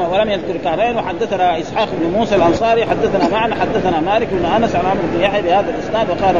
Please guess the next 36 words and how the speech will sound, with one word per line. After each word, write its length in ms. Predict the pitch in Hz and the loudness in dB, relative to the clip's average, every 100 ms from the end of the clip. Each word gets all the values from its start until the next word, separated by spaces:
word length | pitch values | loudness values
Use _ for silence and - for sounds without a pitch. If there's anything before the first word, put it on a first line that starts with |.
| 151 | 0
"واستنثرت 440 | 143 202 - 226 160 | 0 -2 0 0 0
ولم 160 | 170 185 | 0 0
يكن 220 | 156 170 | 0 0
من 120 | 151 151 | 0 0
كف 300 | 190 165 175 | 0 0 0
واحدة"، 300 | 208 226 226 - - - 151 | 0 0 0 -2 -10 -8 -4
وزاد 280 | 170 156 | 0 0
هذا. 160 | - 143 - - - - - 247 208 | -2 -4 -6 -8 -8 -8 -6 -4 -4
ثم 140 | 190 | -2
ردهما 440 | 170 156 220 202 | -2 0 0 2
حتى 380 | 165 196 175 175 | 0 -2 0 2
يرجع، 240 | 196 185 165 | 2 0 -4
آه، 300 | 165 160 143 - - 196 | -2 0 -2 -6 -6 -4
رجع 240 | 202 180 | 0 0
إلى 80 | 170 | 0
المكان 360 | 160 160 208 190 | -2 -2 -2 -2
الذي 300 | 165 151 165 | -6 -4 -4
به، 140 | 151 - - 170 | -4 -6 -8 -6
وغسل 360 | 180 214 202 | -2 -2 0
رجليه 480 | 185 170 151 160 151 135 | -2 -2 -4 -2 -2 -2
ولم 180 | 180 214 | -6 -2
يخل 200 | 180 208 226 | -2 -2 -2
إلى 80 | 202 | -4
الكعبين. 440 | 170 175 151 143 - - | -2 -2 0 -4 -6 -6
وكل 300 | 196 254 240 220 196 165 - - 190 | -4 -2 0 0 0 -4 -8 -8 -6
يعني 260 | 185 185 | -6 -4
راوي 280 | 190 240 240 | 0 2 2
يروي 380 | 220 240 247 240 | 0 0 0 -2
ما 160 | 214 | -4
سمعه 380 | 190 233 214 220 | -4 -4 -4 -6
من 180 | 254 202 | -4 -4
شيخ، 180 | 185 156 - - - - | -4 -4 -6 -8 -8 -4
ما 140 | 254 | -2
يزيد 240 | 233 196 240 | -2 -2 -4
ولا 180 | 247 226 | -2 -2
حرج. 240 | 185 - | -2 -8